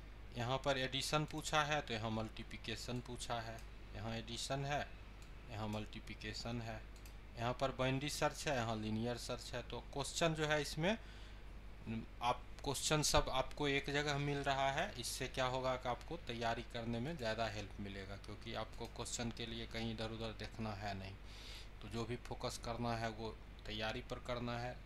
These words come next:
Question repeat ज़्यादा कर रहा है, Repeat का मतलब alternate में repeat, ऐसा नहीं कि जो जून वाला डायरेक्ट आ रहा है, जो आएगा वो एक सा-, एक, मतलब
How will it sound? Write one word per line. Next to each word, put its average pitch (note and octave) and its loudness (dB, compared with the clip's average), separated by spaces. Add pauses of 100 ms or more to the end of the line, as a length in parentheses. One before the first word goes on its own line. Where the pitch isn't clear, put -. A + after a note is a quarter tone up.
(120)
Question A2+ 0
repeat A2 -4
ज़्यादा A#2+ 0
कर B2 -4
रहा A#2 -2
है, A#2+ -4
Repeat A2+ -4
का C3 2
मतलब C3+ 2 (360)
alternate B2+ 6
में G2 2
repeat, - -8
ऐसा A2+ 2
नहीं A#2+ 4
कि A#2+ -4
जो A2+ 0
जून A2+ 2
वाला G#2+ 4
डायरेक्ट G2+ 0
आ F2+ -2
रहा F2+ -6
है, - -8 (120)
जो A#2 0
आएगा A#2 2
वो A2+ -2
एक - -2
सा-, - -2
एक, B2 -2 (300)
मतलब A#2+ 0